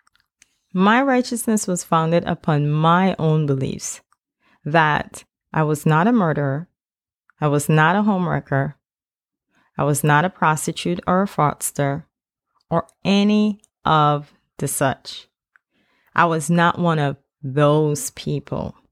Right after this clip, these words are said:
If God had cracked the sky with his great return, I honestly think I would have definitely made it into heaven because I was not one of those people.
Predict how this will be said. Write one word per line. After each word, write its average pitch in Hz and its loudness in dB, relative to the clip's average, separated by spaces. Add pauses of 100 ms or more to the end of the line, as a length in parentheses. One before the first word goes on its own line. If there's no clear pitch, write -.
(720)
If 190 0
God 220 2
had 208 -4
cracked 175 -2
the 165 0
sky 156 0
with 156 0
his 156 -2
great 147 0
return, 156 -4 (760)
I 208 -4
honestly 214 0
think 151 -4
I 165 0
would 160 0
have 151 -4 (380)
definitely 185 0
made 156 0
it 147 -2
into 147 -2
heaven 139 -6 (840)
because 185 0
I 160 0
was 185 0
not 160 2
one 156 -2
of 135 -4 (500)
those 143 2 (260)
people. - -6